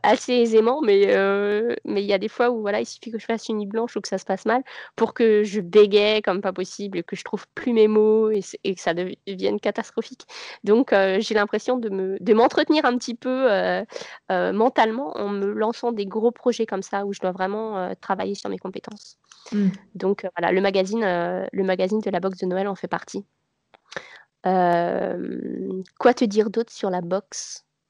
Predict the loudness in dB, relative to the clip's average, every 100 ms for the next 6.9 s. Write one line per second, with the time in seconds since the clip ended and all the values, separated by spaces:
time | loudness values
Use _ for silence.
0 | _ -10 -8 -8 -10 -10 -10 -10 -14 2
1 | 2 2 0 2 2 2 -6 -6 -6 -4
2 | -2 -2 -2 -4 -4 -8 -4 -6 -6 -16
3 | -20 -6 2 4 4 2 -2 -6 -8 -10
4 | -14 -16 0 2 2 2 -2 -4 -6 -6
5 | -8 _ _ _ -20 -12 -4 -2 0 2
6 | 0 -4 _ _ _ -4 2 2 0